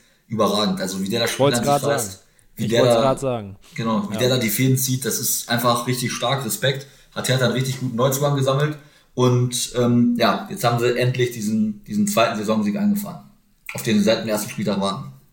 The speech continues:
Speaker 2: Ja, und auch wieder auswärts, auch wieder deutlich. Ähm, wichtig ist es jetzt natürlich, ähm, dass sie auch nach der Länderspielpause im Flow bleiben. <laughs> Und dann geht's zu Hause gegen den B V B.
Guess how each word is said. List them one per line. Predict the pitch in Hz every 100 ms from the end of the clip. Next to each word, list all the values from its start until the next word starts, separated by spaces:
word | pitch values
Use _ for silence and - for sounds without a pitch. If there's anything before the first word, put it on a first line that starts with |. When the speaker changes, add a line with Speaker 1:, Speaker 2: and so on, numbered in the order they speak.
| _ _ _ _ _ _ _ _
Speaker 2:
Ja, | 131 147
und | 123
auch | 117 127 127
wieder | 127 107
auswärts, | 123 - 143 143 -
auch | 123 123
wieder | 131 110
deutlich. | 110 113 131 156 170 - 107
Ähm, | 117 120 117 120 120 123 120 80 69 85
wichtig | 110 131 - 139 143
ist | 147 143
es | 139
jetzt | 143 147
natürlich, | 139 147 143 143 - -
ähm, | 131 123 123
dass | 123 -
sie | 131 127 131 - _ _ _
auch | 117 123
nach | 120 123
der | 131
Länderspielpause | 127 131 - 127 - 120 123 127
im | 127
Flow | - 123 120 120
bleiben. | 117 107 110 117 127 - -
<laughs> | - 151 151
Und | 139
dann | 120 117 123
geht's | 123 120 -
zu | 120
Hause | 123 120 117
gegen | 120 120
den | 117
B | 110 117
V | 113 104
B. | 113 110